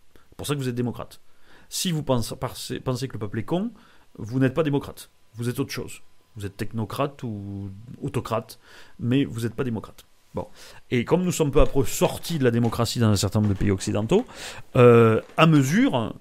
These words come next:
euh, le complotisme des élites s'est, euh, s'est déployé.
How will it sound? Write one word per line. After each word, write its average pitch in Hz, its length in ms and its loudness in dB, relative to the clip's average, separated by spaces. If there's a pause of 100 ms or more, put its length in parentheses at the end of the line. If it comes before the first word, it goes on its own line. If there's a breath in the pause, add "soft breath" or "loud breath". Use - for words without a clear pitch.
euh, - 460 -4
le 127 120 2
complotisme 139 840 0
des 110 180 -2
élites 135 460 -2
s'est, 175 500 -2
euh, 80 760 -2
s'est 175 180 -4
déployé. 117 340 -6